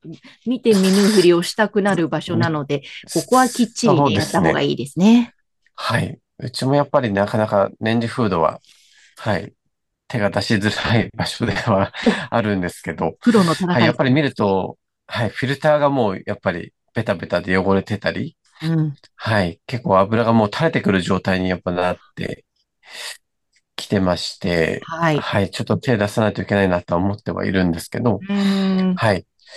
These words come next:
Speaker 2: で、そうですね。まあ、レンジフードに関しては、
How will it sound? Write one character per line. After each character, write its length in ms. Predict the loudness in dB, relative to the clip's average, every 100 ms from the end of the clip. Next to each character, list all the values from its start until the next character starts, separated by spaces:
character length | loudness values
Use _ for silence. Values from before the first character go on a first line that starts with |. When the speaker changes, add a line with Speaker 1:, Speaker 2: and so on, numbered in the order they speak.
| -20 -20 -20 _ _ _
Speaker 2:
で、 380 | 0 2 2 -2 -10 -20 -20 _
そ 260 | -4 0
う 20 |
で 80 | 0
す 120 | 2
ね。 100 | 2
ま 280 | 4 4 4
あ、 40 | 2
レ 220 | 0 0
ン 60 |
ジ 80 | 0
フ 200 | 0 2
ー 40 | 2
ド 120 | 2
に 120 | 0
関 220 | 0 -2
し 120 | -2
て 100 | -4
は、 340 | 2 4 2